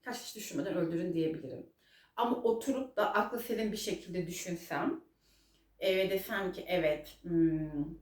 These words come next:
bu yaptığı çok büyük bir hata, çok büyük bir günah. Hiçbir evrende, evrenin hiçbir yerinde affı yok. Ama cezası ölüm mü?" diye işte bunu bir sorgularım. İşte bu ince nüansı bize hocamız söyledi.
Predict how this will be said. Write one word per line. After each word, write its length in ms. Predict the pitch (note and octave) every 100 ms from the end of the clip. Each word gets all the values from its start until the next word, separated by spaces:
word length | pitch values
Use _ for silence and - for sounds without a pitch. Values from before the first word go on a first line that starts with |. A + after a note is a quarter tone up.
| - _ _ -
bu 100 | F3+
yaptığı 300 | F#3 E3+ F#3
çok 300 | G#3+ G3+ -
büyük 220 | G3 -
bir 100 | -
hata, 380 | - G#3 A3 A3
çok 260 | B3+ - -
büyük 220 | A3 -
bir 100 | A#3
günah. 400 | G#3 A3 A3 -
Hiçbir 540 | - - B3 A3 - - -
evrende, 720 | F3+ E3+ D#3+ D#3+ D#3 D3 - - - - -
evrenin 400 | A3 G3+ G3+ G#3+
hiçbir 340 | A3 - A#3 G#3
yerinde 400 | F#3+ F3 E3 -
affı 380 | F3 - F3
yok. 380 | E3 - - - _ _ _ _ _ _ _ _ _ _ _ _ _ _ _ _ _ -
Ama 200 | F#3+ G#3
cezası 600 | G3+ G3 G3 G3 - G3+
ölüm 320 | G3 G#3+ G3 E3
mü?" 240 | E3+ E3+ -
diye 200 | F3+ F3+
işte 260 | - - G#3
bunu 160 | F#3 B3+
bir 60 |
sorgularım. 600 | - G3 F3 E3+ E3 E3+
İşte 280 | - D4+ B3
bu 140 | D#4+
ince 520 | C4 B3 A#3+ C#4 C4 A3
nüansı 760 | G#3 G3+ G#3 - A3+ G3 E3
bize 180 | E3 D#3+
hocamız 500 | E3 D#3+ D#3 C#3 -
söyledi. 380 | - C3 C3